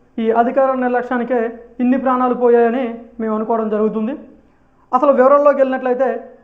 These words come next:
అల్లూరి సీతారామరాజు జిల్లా పరిధిలోని ముంపు మండలాలు కూనవరం, విఆర్పురం, ఎటపాక, చింతూరు,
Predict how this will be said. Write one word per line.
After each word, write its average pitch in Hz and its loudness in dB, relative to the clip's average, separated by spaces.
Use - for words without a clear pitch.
అల్లూరి 262 -6
సీతారామరాజు 247 -6
జిల్లా 226 -6
పరిధిలోని 254 -2
ముంపు 240 -2
మండలాలు 220 -2
కూనవరం, 262 -2
విఆర్పురం, 247 -2
ఎటపాక, 247 -6
చింతూరు, 240 -10